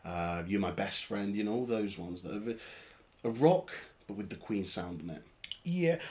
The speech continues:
Speaker 2: and at a certain point, they, um, because they, some are, obviously they were unique, but they were somehow a typical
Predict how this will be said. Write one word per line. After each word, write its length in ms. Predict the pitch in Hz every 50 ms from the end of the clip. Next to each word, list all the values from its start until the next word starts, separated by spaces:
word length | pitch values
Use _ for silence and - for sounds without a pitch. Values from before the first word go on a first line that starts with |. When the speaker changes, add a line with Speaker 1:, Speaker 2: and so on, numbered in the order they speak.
| - -
Speaker 2:
and 140 | 190 233 240
at 180 | 285 - 226
a 20 | 220
certain 440 | - - 330 359 349 330 277 226 190
point, 400 | - 185 160 147 147 160 151 147
they, 480 | 185 196 202 208 208 202 226 - - 202 - -
um, 520 | - 170 170 165 160 160 160 156 156 151 151 - - - - - - - _ _ _ - _ - - - - _
because 300 | - 156 - 233 220 226
they, 220 | 269 269 294 277 - - - -
some 340 | - - - - 285 294 285
are, 180 | - - - - - _ - - -
obviously 300 | - 180 180 170 151 139
they 80 | 139 147
were 160 | 143 147 147
unique, 680 | 143 143 151 151 143 151 165 147 110 110 - - - - - - - 147 135
but 200 | 139 143 139 135
they 100 | 175 180
were 420 | 180 156 139 131 131 127 131 131 -
somehow 580 | - - - - 165 160 156 - 127 120 123 117
a 100 | 127 123
typical 640 | 120 - - - - - - - 113 107 110 110